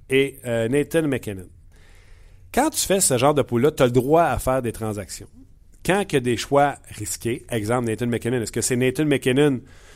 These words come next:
de l'an passé qu'on va voir ou de deux mille quatorze qui a fait cinquante-deux et trente-huit points, on va voir le MacKinnon de sa première saison à soixante-trois points et plus. C'est un pari.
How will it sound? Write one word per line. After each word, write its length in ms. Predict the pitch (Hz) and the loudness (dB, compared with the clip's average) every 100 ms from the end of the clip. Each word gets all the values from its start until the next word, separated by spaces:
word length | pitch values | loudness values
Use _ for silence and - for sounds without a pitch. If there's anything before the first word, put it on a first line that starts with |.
| - - | -20 -8
de 840 | 107 123 120 117 113 110 110 107 | 2 4 6 4 2 0 0 0
l'an 160 | 117 120 | 0 2
passé 480 | 120 113 - 156 151 | 4 2 2 -2 0
qu'on 120 | 127 | 0
va 120 | 113 | 0
voir 500 | 107 120 156 185 175 | 2 4 4 4 2
ou 120 | 131 | 0
de 160 | 113 117 | 0 0
deux 200 | 113 127 | 2 2
mille 340 | 127 127 123 113 | 4 2 0 -2
quatorze 380 | 120 135 139 127 | -2 0 0 0
qui 60 | |
a 40 | 113 | -4
fait 140 | 123 | -4
cinquante-deux 400 | 123 117 120 131 | -4 -2 0 0
et 40 | |
trente-huit 340 | 127 120 104 113 | -2 -4 -6 -4
points, 180 | 160 196 | -2 2
on 60 | |
va 40 | 135 | 4
voir 180 | 127 147 | 4 4
le 80 | 120 | 2
MacKinnon 400 | 123 127 143 160 | -2 0 0 2
de 320 | 127 131 135 | 2 2 2
sa 160 | 110 117 | -2 -4
première 260 | 127 135 | -2 -2
saison 300 | 120 120 120 143 | -2 -2 -2 -2
à 60 | |
soixante-trois 560 | 110 - 135 123 120 113 | -2 -4 -4 -2 -2 -2
points 240 | 131 139 139 | 0 -4 -4
et 100 | 120 | -8
plus. 320 | - 104 - - _ - - - - - | -6 -6 -8 -18 _ -20 -20 -20 -20 -20
C'est 160 | - 143 | 0 2
un 120 | 135 | 4
pari. 440 | - 135 131 123 | 4 2 0 -6